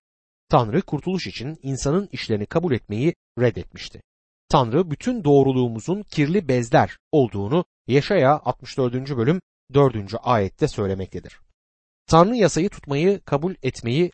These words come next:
reddeder. Yasa kurtaramaz, sadece suçlayabilir. Günahlıları kurtarmak için değil, onlara günahkar olduklarını bildirmek için verilmişti. Yasa günahı kaldırmaz, günahı gösterir. Sizi günah işlemekten alıkoymaz çünkü günah zaten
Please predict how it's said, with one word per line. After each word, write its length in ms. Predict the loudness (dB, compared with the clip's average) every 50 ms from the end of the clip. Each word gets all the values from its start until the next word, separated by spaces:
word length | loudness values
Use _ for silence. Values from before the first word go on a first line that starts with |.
| -2
reddeder. 520 | 0 2 2 2 2 -2 -8 -10 -18 -20 -20 _ _ _ _ _ _ _ _ 0
Yasa 280 | 2 2 4 4 2
kurtaramaz, 520 | 0 0 -2 0 0 0 0 -2 -6 -10 -10
sadece 640 | 0 4 6 6 6 6 2 0 2 2 2 0 0 _
suçlayabilir. 840 | -12 -10 -10 -10 -8 -6 -2 -2 -2 -2 -2 -6 -12 -12 -14 -20 _ _ _ _ _ _ _ _ _ -2
Günahlıları 440 | 2 4 4 4 4 4 4 4 4
kurtarmak 460 | 2 -2 -2 0 2 2 2 0 -2
için 240 | -6 -6 -10 -10 -8
değil, 300 | -4 0 0 0 0 -2 -6 _ -4
onlara 380 | -2 -2 0 0 2 2 2 2
günahkar 600 | 2 0 -2 -2 -2 -2 -2 -2 0 0 0 0 0
olduklarını 580 | 0 0 0 0 -4 -4 -4 -4 -4 -4 -2
bildirmek 380 | -2 0 0 0 0 -2 -6 -6
için 220 | -6 -6 -6 -6 -8 _ _ _ -2
verilmişti. 500 | 0 0 0 -2 -6 -10 -16 -18 -20 -20 _ _ _ _ _ _ _ _ 2
Yasa 280 | 4 4 6 4 2
günahı 380 | 0 0 2 2 2 2 2 0
kaldırmaz, 720 | 2 2 2 2 2 0 -6 -8 -10 -10 -12 -16 -16 _ -4
günahı 480 | 0 0 2 2 2 2 2 2 2 2 0
gösterir. 580 | -2 -4 -4 -4 -6 -10 -12 -12 -14 -18 -20 _ _ _ _ _ _ _ _ _ _
Sizi 320 | -8 -6 -2 0 -2 -2
günah 260 | 0 0 0 0 0 -2
işlemekten 540 | -2 -2 -2 -2 -2 -2 -2 -2 -2 -2 0
alıkoymaz 540 | 0 0 0 0 0 -4 -2 -2 0 -2 -2 -4
çünkü 300 | -8 -12 -10 -10 -10 -6
günah 280 | -4 -2 -2 -2 -2
zaten 440 | 0 0 2 2 2 0 -2 -2 -4